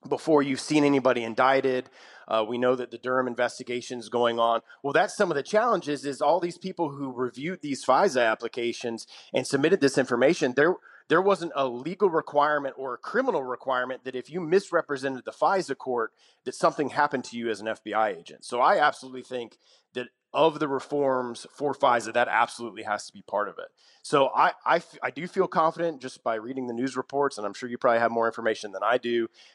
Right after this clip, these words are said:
that the Durham investigation is going to elicit some, some indictments and some charges that are gonna come from all of this.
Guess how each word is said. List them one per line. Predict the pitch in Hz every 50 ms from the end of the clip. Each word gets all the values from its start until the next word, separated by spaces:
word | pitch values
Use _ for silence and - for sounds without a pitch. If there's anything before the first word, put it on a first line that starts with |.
| _ -
that | 139 -
the | - 127
Durham | - 139 139 147 151 147
investigation | 135 127 135 131 - - 135 - 123 120 123 - - 127 120 -
is | 135 120 127 135 120 113
going | - 127 123 120 120 120
to | - - 123 117
elicit | 104 101 113 110 110 - 131 117 - -
some, | - 123 110 117 123 - _ _ - - - _ _
some | - - - 143 135 135 139
indictments | 135 127 123 123 123 127 120 127 131 120 - -
and | 120 113 110 -
some | - 139 123 117
charges | - - - 117 - 147 - 135 147 139 131 131 127 - _ _
that | - 120 110
are | 113
gonna | 113 120 113 -
come | - - 120 117 127
from | - - 156 151 147
all | 147 151 156 156
of | 147 147
this. | 160 165 175 190 185 -